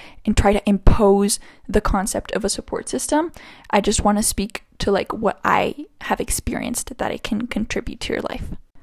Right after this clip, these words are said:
I recognize that I'm also incredibly lucky to have all of these people in my life and to have the resources that I do to get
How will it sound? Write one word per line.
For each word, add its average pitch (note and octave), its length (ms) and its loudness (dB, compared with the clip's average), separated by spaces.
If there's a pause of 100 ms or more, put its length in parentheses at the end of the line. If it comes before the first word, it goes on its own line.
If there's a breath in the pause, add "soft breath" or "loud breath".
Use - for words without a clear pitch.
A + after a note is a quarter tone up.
(140)
I G3+ 100 6
recognize G#3 520 6
that G3+ 80 0
I'm G3 100 -4
also F#3+ 240 -2
incredibly A#3 600 2
lucky G3+ 420 -2 (280 loud breath)
to - 160 0
have F#3 480 4
all G#3 120 0
of - 80 -4
these - 200 -10
people - 240 -6
in G#3+ 80 -6
my - 100 -4
life D4 320 2
and A3 120 -2
to G#3+ 60 -6
have F#3+ 140 -6
the F#3+ 80 -6
resources G#3+ 600 -2
that F#3+ 120 0
I G3 120 0
do G3 280 0 (300 loud breath)
to F#3+ 320 2 (260)
get - 380 2